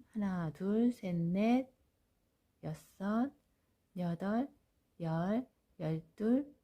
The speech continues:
열넷, 열여섯 개 맞네요. 자, 열여섯 개를 다 뜨셨으면 이 꼬리실을 살짝 잡아당겨 주시면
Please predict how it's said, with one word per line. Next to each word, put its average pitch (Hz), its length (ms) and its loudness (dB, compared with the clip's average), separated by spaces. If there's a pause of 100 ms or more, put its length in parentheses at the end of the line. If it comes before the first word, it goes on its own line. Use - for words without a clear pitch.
(140)
열넷, 160 400 0
열여섯 160 480 0
개 156 120 -10
맞네요. 135 480 -6 (560)
자, - 180 -20 (240)
열여섯 254 340 6
개를 254 160 4
다 180 180 4
뜨셨으면 240 800 4
이 175 120 -2
꼬리실을 262 540 4
살짝 233 1080 2
잡아당겨 175 640 2
주시면 151 840 0